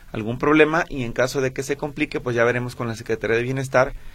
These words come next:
cuál es la situación. Otro más dice, "Buenos días, ya escuchando Radio Metrópoli en la chamba, les mando un saludo desde la colonia Lomas del Tapatío,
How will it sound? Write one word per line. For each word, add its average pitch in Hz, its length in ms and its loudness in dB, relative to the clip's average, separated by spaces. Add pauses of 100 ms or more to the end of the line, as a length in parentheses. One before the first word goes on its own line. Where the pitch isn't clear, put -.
(160)
cuál 117 180 0
es 117 260 2
la 113 380 4
situación. 107 640 -6 (360)
Otro - 240 2
más 170 120 10
dice, 160 180 6
"Buenos 151 240 6
días, 151 320 6
ya 127 80 4
escuchando 151 460 2
Radio 147 160 6
Metrópoli 131 460 2
en 120 100 -2
la 117 100 -6
chamba, 170 340 6
les 135 120 4
mando 135 240 0
un 139 40 -2
saludo 131 300 2
desde 117 240 4
la 104 120 6
colonia 120 300 4
Lomas 127 220 2
del 117 120 0
Tapatío, 143 560 0